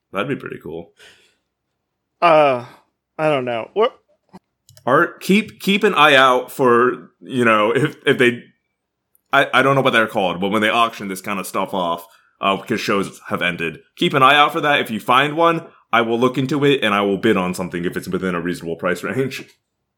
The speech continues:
Speaker 2: I have a feeling the pieces of paper would be okay, but also,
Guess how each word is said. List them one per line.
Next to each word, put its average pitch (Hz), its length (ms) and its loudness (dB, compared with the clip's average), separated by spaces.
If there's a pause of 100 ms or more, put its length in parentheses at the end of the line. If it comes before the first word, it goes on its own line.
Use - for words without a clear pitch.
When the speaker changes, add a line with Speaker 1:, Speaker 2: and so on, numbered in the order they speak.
(680)
Speaker 2:
I 285 120 4
have 370 100 4
a 415 80 4
feeling 240 400 2
the 185 100 2
pieces 185 340 -4
of 156 100 -2
paper 147 400 -4
would 123 140 -8
be 117 200 -8
okay, 110 480 -12
but 156 220 2
also, 156 640 0